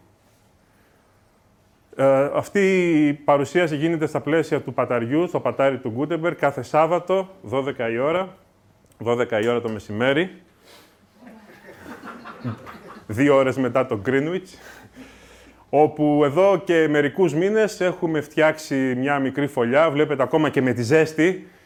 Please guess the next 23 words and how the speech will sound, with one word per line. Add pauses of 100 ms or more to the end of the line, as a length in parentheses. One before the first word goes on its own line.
(300)
βάλαμε
τα
κοντομάνικά
μας,
δεν
πήγαμε
στις
παραλίες
και
ήρθαμε
να
ακούσουμε
Ibsen. (1900)
Ποιος
είναι
ο
Ibsen; (720)
Θα
μας
πούνε
οι
ειδικοί. (720)
Έχουμε